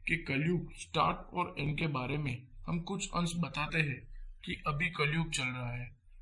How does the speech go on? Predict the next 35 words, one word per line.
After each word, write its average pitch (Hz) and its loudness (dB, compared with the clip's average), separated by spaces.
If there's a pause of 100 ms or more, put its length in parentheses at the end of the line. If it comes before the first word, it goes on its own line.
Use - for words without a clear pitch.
(320)
और 165 6
द्वापर 135 2
युग 147 0
के 165 2
समाप्ति 139 -2
के 143 2 (100)
बाद 127 4 (200)
कुल 165 4
पाँच 165 6
हजार 165 4 (120)
वर्ष 156 2
बीते 127 0
हैं। 120 -2 (640)
अधर्म 170 4
फैलना 165 4
स्टार्ट 139 6
हो 127 0
गया 120 -2
है। 120 -10 (300)
अब 165 0
इंसान 143 4 (140)
एक 160 2
दूसरे 147 2
पर 165 6
भरोसा 143 2
करना 147 0
बंद 135 -2
कर 127 -4
दिया 123 0
है, 120 -6 (560)
तो 170 2
ग्रंथों 139 2
पे 170 4
कैसे 160 2
करेगा 135 2